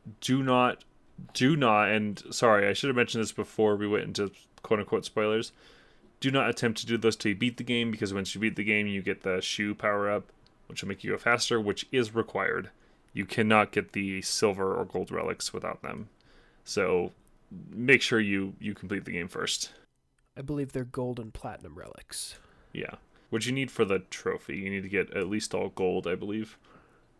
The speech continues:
Speaker 1: I don't think you have to get
Speaker 2: Okay.
Speaker 1: platinum, but you do have to get all gold. Which, yeah, it's, it's, it's hard. Some levels, it's rewarding. Like, some, I do think some of them it works, but yeah, there's just a lot of bullshit in there <laughs> that makes it very,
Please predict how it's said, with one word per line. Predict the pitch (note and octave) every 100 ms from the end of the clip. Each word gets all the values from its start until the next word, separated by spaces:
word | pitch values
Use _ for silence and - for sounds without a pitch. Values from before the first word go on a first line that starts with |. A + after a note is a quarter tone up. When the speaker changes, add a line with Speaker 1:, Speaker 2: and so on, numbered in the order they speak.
| -
Speaker 1:
I |
don't | G#2+
think | G2 F#2+
you | F#2+
have |
to | F2+
get | F#2
Speaker 2:
Okay. | -
Speaker 1:
platinum, | F#2 - F#2 F#2+
but | - -
you | G2
do | -
have | - F2+
to | -
get | - C#2+ _ _
all | F#2 F#2
gold. | E2+ F#2 - - _ _ - _ _ _ - _ _ _ - _ - - -
Which, | A2+ - -
yeah, | G#2+ F2 -
it's, | - A#2 -
it's, | C3 C3+ D3+ - _ -
it's | D#3 -
hard. | - F3 C#3+
Some | - C4
levels, | C#4+ A3+ F3+ C3
it's | B2+ B2 A#2
rewarding. | A2+ A2 G#2 G2+ G#2 A2
Like, | A2+
some, | G#2+ E3 D#3+
I | B2 A#2+ C3
do | D3+
think | D#3 C3 A2
some | C3+ A#2
of | G#2+
them | G2+ G#2
it | G2 G2+
works, | G2+ A#2 B2+ -
but | - A2 -
yeah, | G#2
there's | G2+ A#2
just | C3 -
a |
lot | G#2 G2+
of | G2
bullshit | - - - -
in |
there | B2+ B2+ E3
<laughs> | -
that | A2+ F#2
makes | - -
it | G2+
very, | G#2+ G#2+ G#2 G#2 G2+